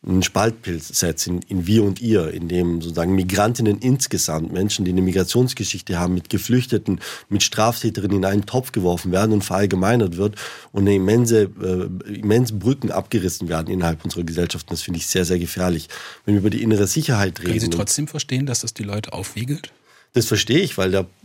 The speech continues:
Speaker 1: auch politisch dieses Thema aufgewiegelt wird, über soziale Medien, über PolitikerInnen und Politiker, die diese eine Tat von einer Person nehmen und alle Menschen in einen Topf werfen. Schauen Sie, wir können doch nicht darüber diskutieren, dass ein Afghane eine Straftat begeht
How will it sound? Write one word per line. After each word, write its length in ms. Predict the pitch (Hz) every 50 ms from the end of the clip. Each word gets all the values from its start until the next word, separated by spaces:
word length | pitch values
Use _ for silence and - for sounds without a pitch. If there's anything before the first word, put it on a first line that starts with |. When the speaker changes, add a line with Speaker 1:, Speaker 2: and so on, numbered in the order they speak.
| - -
Speaker 1:
auch 180 | 95 92 -
politisch 460 | - - 98 107 135 - - 104 85 -
dieses 320 | - 95 - - 87 -
Thema 220 | - 107 90 92
aufgewiegelt 580 | 87 98 92 - - 98 95 92 87 90 78 82
wird, 220 | 113 131 143 131
über 160 | 90 87 90 80
soziale 360 | 92 82 - - 90 87 90
Medien, 380 | 92 98 117 139 135 117 98
über 160 | 92 85 90 82
PolitikerInnen 800 | - - 98 98 110 110 - 110 - 113 95 101 101 101 98
und 80 | 98 92
Politiker, 420 | - 95 104 113 - 120 120 101
die 80 | 90 95
diese 280 | 85 85 92 90 -
eine 300 | 90 95 104 110 107 104
Tat 320 | - 101 101 95 113 123 123
von 140 | - 107 98
einer 160 | 101 117 110
Person 460 | - 117 101 - - 104 104 110 104
nehmen 260 | 98 101 107 110 104
und 260 | 92 90 85 82 -
alle 200 | 87 92 98 104
Menschen 300 | 98 98 98 101 - -
in 100 | 95 90
einen 240 | 82 92 95 92 87 - - - - _ _
Topf 240 | - 135 139 - -
werfen. 280 | 95 90 85 - - -
Schauen 180 | 101 110 113
Sie, 160 | 113 117 110
wir 60 | 101 98
können 200 | - 110 107 123
doch 100 | 135 117
nicht 160 | 113 101 -
darüber 260 | 107 98 98 101 101
diskutieren, 640 | 95 - - - - - - - - 135 139 120
dass 120 | 107 92 98
ein 120 | 95 90
Afghane 640 | 92 85 - 95 87 87 85 90 98 104 117 135 143 - - - - - - - - _
eine 180 | 104 107 107
Straftat 500 | 98 - - 127 147 - - - 92 85
begeht 440 | - 92 82 82 95 95 104 104 -